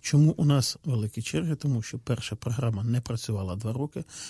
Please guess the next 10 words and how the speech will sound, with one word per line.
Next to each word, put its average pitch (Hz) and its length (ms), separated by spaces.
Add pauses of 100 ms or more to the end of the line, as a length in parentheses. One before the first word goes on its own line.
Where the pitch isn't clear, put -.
(140)
І 135 100
друга, 127 300
у 135 100
нас 117 220
велика 120 360
кількість - 520
сьогодні 113 400
громадян, 110 540
особливо 117 540
переселенців, 120 720